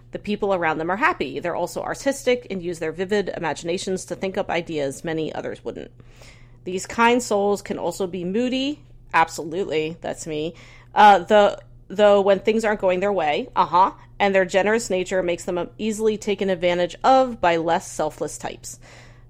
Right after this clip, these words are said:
I would say I'm very gullible. Pisces can even become emotionally closed off if they've been hurt too often. In general, though, Pisces are compassionate, thoughtful, and well attuned to their emotions and the emotions of those around them.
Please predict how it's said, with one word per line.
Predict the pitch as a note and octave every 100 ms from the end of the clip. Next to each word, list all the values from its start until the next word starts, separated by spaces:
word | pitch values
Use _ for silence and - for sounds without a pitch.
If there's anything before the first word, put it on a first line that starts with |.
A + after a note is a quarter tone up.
| -
I | F3+
would | F3+ F3+
say | F3+ D#3+
I'm | D#3
very | D#3+ C#3+
gullible. | D3+ F2+ F2 D#2+ - - - - -
Pisces | - A#3 B3+ B3 -
can | A#3+ G#3+ G#3 G3+
even | - A3+ A3+
become | G#3+ G#3+ G3
emotionally | F#3 E3+ F#3+ G3+ F3+
closed | - D#3+ D3+
off | - G3+ G#3+
if | F#3+
they've | D3+
been | -
hurt | C#3 G#3 -
too | G#3
often. | F3+ F3+ F#3+ F#3
In | F3+ F#3
general, | F#3+ F#3 F#3
though, | F3+ F3+ F3
Pisces | F3+ E3+ E3+ D#3+
are |
compassionate, | - E3+ A3 A3+ - A3 A3 -
thoughtful, | D#3+ E3 - E3+ E3 E3 - - -
and | - F#3
well | G3 A#3
attuned | - - A3 G3+ G3+ G3
to | -
their | F#3
emotions | D#3+ D3 - F#3 A3+ -
and | F#3
the | E3+
emotions | D#3 D#3+ D#3+ E3+ E3
of | - -
those | A2+ A2 - -
around | C#3+ A2+
them. | - -